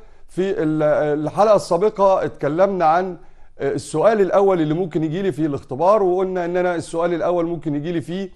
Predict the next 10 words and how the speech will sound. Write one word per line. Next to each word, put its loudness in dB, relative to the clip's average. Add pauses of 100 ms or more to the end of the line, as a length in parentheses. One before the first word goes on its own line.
(540)
آه، 0
تسجيل -2
العمليات 2
في -2
دفتر 0
اليومية 0
وترحيل 0
هذه 0
العمليات 2 (420)
لأحد 2